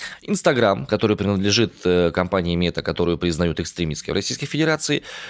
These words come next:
эти гады, они запустили поиск пропавших детей в Украине.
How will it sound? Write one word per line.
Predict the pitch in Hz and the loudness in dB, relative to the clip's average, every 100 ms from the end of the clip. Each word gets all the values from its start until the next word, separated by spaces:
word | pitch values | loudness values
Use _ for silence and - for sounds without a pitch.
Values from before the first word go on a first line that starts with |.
| - | -6
эти | - 143 123 | -2 0 2
гады, | 123 175 156 98 - _ - | 4 4 4 0 -2 _ -2
они | 101 147 | 2 2
запустили | 123 - 110 - 131 | 2 -2 -4 -2 -2
поиск | - 135 - | 0 -2 0
пропавших | - - 110 104 92 | -2 0 0 0 -2
детей | 101 - 98 | 0 2 2
в | |
Украине. | 76 78 76 78 67 | 0 -2 -2 -2 -4